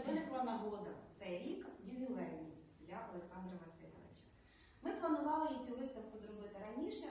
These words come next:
але події з коронавірусом нас ві-, відтермінували, і це дуже добре, тому що все, що не робиться, все до кращого, тому що ця виставка відкривається напередодні великого свята, це до Дня міста.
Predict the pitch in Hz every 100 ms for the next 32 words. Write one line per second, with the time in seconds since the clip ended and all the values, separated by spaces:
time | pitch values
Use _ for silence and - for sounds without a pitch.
0 | - 202 226 220 - 208 214 190 220 180
1 | 175 165 170 - - 190 185 185 190 349
2 | 349 302 285 277 - - - - - 214
3 | 233 233 - - - - 240 233 214 262
4 | 247 247 233 233 226 302 415 403 - 262
5 | 269 277 269 269 330 359 302 247 247 247
6 | 254 254 277 269 240 226 208 196 - -
7 | 196 208 214 302 359 - 320 202 190 180
8 | - - - 233 226 214 - 311 349 -
9 | 294 - 220 208 190 185 233 277 - 196
10 | - 226 185 180 240 262 240 226 - -
11 | 202 214 196 175 - 185 320 - - -
12 | - - - - 196 180 190 175 156 151
13 | -